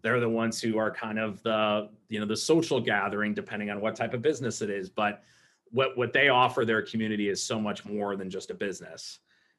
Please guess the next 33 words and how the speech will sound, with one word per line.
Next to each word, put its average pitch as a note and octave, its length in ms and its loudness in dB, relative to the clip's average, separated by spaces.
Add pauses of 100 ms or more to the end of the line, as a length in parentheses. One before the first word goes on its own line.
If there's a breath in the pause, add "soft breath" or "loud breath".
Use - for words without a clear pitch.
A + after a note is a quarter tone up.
(120)
Uh, F#2+ 320 -4
and G#2+ 120 -6
so A#2+ 100 0
I A2+ 80 4
think A#2 160 0
we B2+ 140 0
thought, A2 540 2
you G#2 80 -2
know, G2+ 120 -4
we G2+ 300 0
had G2+ 320 0 (120)
a, - 220 -8
a G#2+ 60 -4
lot G#2+ 240 0
of G2+ 100 -4
opportunity, G2+ 920 -4
and G2 320 -6 (240)
we G#2+ 180 -2
are, G#2 380 0
we A2 120 -2
come A2+ 220 -2
with, G#2 240 -2
you A2+ 80 0
know, G#2+ 120 -2
a G#2+ 60 -2
natural G#2 380 0
pedigree, G#2+ 480 -2
of G2+ 100 -6
course, G2+ 280 -6
on G#2 80 -4
the G2+ 40 -4
business G#2 440 -4
side. G2+ 440 -4